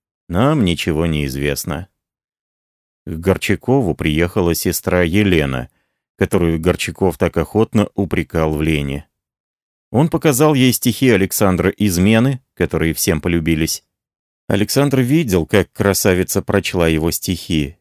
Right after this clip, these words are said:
Ему хотелось, чтобы именно эти пальцы касались его листков, именно эти губы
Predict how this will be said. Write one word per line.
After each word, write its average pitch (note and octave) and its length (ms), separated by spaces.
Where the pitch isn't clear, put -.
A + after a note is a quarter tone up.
Ему F#2 400
хотелось, F2+ 840
чтобы F2+ 480
именно F2 380
эти F2+ 360
пальцы F2+ 480
касались E2+ 560
его D#2+ 180
листков, D#2 680
именно G2 480
эти C3 360
губы G#2 520